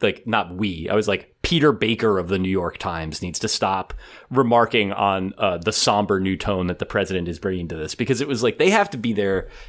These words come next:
every day writing a new story. And every day he was going on T V and, like,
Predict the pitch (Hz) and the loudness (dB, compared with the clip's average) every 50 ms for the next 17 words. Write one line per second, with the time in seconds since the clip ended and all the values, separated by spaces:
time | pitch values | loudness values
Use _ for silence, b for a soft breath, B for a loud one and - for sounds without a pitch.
0 | B B B - 147 143 135 143 131 107 107 95 90 85 82 82 90 107 110 120 | B B B 2 4 4 4 2 2 2 2 0 -2 -4 -6 -6 -6 -2 2 4
1 | 113 113 117 117 110 104 104 98 - - - 98 90 85 85 87 95 104 - - | 4 4 4 4 2 2 2 0 0 -2 -2 -2 0 0 0 0 -2 -2 -2 0
2 | 131 139 131 143 147 127 123 120 117 107 107 113 101 98 92 - 117 104 104 101 | 0 0 2 2 2 2 4 4 2 2 2 0 0 0 0 0 2 2 2 2
3 | 98 95 92 - - 107 98 90 98 95 92 87 - - B B B B B B | 0 0 -2 -2 -2 -2 -2 0 0 -2 -2 -4 -6 -10 B B B B B B
4 | B B B - 120 117 107 104 101 98 95 92 - - | B B B -2 -2 0 2 2 2 0 0 -2 -6 -10